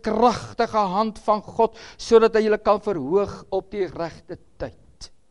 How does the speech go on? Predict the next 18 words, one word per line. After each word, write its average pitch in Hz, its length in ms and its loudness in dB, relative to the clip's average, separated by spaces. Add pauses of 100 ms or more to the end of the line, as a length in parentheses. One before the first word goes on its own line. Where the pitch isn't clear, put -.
(720)
Paulus 202 280 4
skryf 208 280 -2
in 190 100 -6
twee 196 220 0
Korintiërs 185 520 -4
hoofstuk 185 340 -8
vyf, 185 240 -6
hy 175 140 -4
sê, 185 340 -4 (280)
"Omdat 190 300 2
ons 185 140 0
dan 180 140 2
die 185 160 -6
vrees 175 880 -8
van 160 140 -12
die 165 120 -8
Almagtige 139 1040 -10 (220)
ken." 107 320 -14